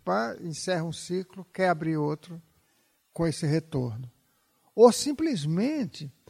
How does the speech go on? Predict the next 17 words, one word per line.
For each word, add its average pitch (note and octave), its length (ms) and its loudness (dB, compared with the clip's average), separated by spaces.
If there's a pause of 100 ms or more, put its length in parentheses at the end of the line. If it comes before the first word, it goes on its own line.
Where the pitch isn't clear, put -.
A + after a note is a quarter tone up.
(260)
por A3+ 180 0
não A#3+ 180 0
ter F3+ 240 0
saída, F#3+ 680 -2 (400)
ele G3+ 180 -4
espera, B3+ 760 -2 (1080)
vá C#3+ 220 2
lá, D3+ 360 2 (520)
na D3 140 -8
minha D3+ 140 -2
imaginação, D3 800 -2 (540)
espera A3 440 0
ter A3 180 0
algum A3 360 -2
conforto - 1160 -6
naquele C#3+ 400 -8
lugar, C3 440 -8